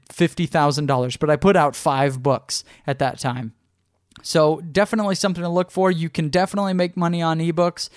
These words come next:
It's not as good of an industry as it used to be. There's more competition in ebooks, but you can still make a nice living by doing that.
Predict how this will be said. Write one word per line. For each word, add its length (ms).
It's 220
not 240
as 160
good 320
of 100
an 80
industry 400
as 100
it 100
used 280
to 80
be. 140
There's 220
more 260
competition 640
in 120
ebooks, 500
but 80
you 80
can 160
still 280
make 300
a 80
nice 340
living 300
by 140
doing 260
that. 220